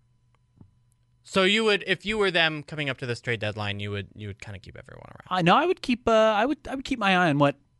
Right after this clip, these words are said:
Speaker 2: people wanna offer me for Jimmy Butler.
Speaker 1: Okay.
Speaker 2: I, you can't trade Ben Simmons yet.
Speaker 1: Agreed.
Speaker 2: But, uh,
Speaker 1: You have him for team, under team control for,
Speaker 2: yeah,
Speaker 1: you know,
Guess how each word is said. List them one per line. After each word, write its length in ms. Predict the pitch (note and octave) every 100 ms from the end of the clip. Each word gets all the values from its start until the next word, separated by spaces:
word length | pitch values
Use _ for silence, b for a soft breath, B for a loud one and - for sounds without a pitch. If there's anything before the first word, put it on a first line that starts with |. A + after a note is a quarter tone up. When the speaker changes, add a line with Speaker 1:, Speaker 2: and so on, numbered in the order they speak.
| -
Speaker 2:
people 240 | D#3 C#3+
wanna 140 | C3+ B2
offer 220 | A#2+ A#2
me 100 | A2
for 80 | G#2+
Jimmy 200 | G#2+ G2+
Butler. 280 | G2 G2+ - _ -
Speaker 1:
Okay. 120 | C3+ - _ _ _ _ _ _ _ _ _ _ _ -
Speaker 2:
I, 60 | -
you 180 | F3 E3+
can't 260 | - A#3 -
trade 600 | - F3 D#3+ D3 B2+ - -
Ben 160 | C#3 B2
Simmons 340 | - A#2 G#2
yet. 180 | G2+ - _ _ _ _ _ _ _ _
Speaker 1:
Agreed. 260 | C#3 A#2+ F#2 _ _ -
Speaker 2:
But, 240 | C#3 -
uh, 280 | B2+ A2+ G#2 - -
Speaker 1:
You 100 | F3+
have 100 | G3+
him 200 | F#3+ D#3+
for 260 | - D3+ C3+
team, 300 | - C3 C#3
under 240 | C#3+ C3 A#2+
team 240 | B2+ A2+
control 360 | - G#2+ G#2+ G#2
for, 320 | - G2+ F#2+
Speaker 2:
yeah, 120 | B2
Speaker 1:
you 60 | G#2+
know, 120 | A2+